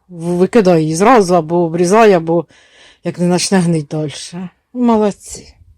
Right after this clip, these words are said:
Бог з ними, хай. Так то й так. Он скільки винограду. А бачите, він в цьому году він у нас такий. Поїдемо щас, навірно, він батарею перевісе.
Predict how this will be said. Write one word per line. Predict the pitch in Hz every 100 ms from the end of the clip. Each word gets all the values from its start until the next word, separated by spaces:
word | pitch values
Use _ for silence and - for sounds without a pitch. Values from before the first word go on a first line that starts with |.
| _ _ _ - - - _ _ _ _ _ _ _ _
Бог | 226 226 196
з | 190
ними, | 160 180 185 190
хай. | - 180 156 120 110 - - - _ _ _ _ _ _ _ _ _ _ _ _ _ -
Так | 240 226
то | - 190
й |
так. | - - 139 - - - -
Он | 214
скільки | 151 - 175 190
винограду. | 180 185 196 220 285 220 180 196 - _ _ _ _ _ _ _ -
А |
бачите, | 196 196 220 - - 180
він | 185 180 151 _
в |
цьому | - 190 180
году | 175 190 202
він | 214 180 175
у | 175
нас | 170
такий. | - 180 - 160
Поїдемо | - 185 196 180
щас, | 165 180 170 - - - - - - -
навірно, | 175 175 170 170
він | 170 156
батарею | 185 170 180 180 170 170
перевісе. | - 180 196 233 269 - 185 185